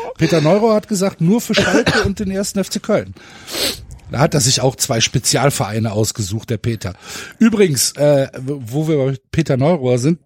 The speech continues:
Speaker 2: der macht grad Urlaub. Das heißt, äh, der hat, äh, das Handy zu Hause liegen lassen und hat auch keine Sprachnachricht,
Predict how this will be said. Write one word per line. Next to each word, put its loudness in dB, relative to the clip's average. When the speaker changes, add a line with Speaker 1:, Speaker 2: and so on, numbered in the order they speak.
Speaker 2:
der 4
macht 2
grad -4
Urlaub. -2
Das 0
heißt, 0
äh, 0
der 2
hat, -2
äh, 2
das -6
Handy 2
zu 0
Hause 4
liegen -2
lassen -2
und 0
hat -2
auch 0
keine 2
Sprachnachricht, -2